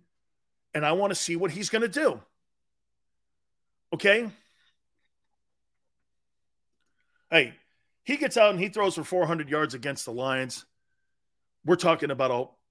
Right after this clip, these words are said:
we're talking about really a frightening football team if he does that.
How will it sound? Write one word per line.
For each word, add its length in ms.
we're 80
talking 380
about 480
really 420
a 80
frightening 440
football 420
team 260
if 80
he 140
does 340
that. 300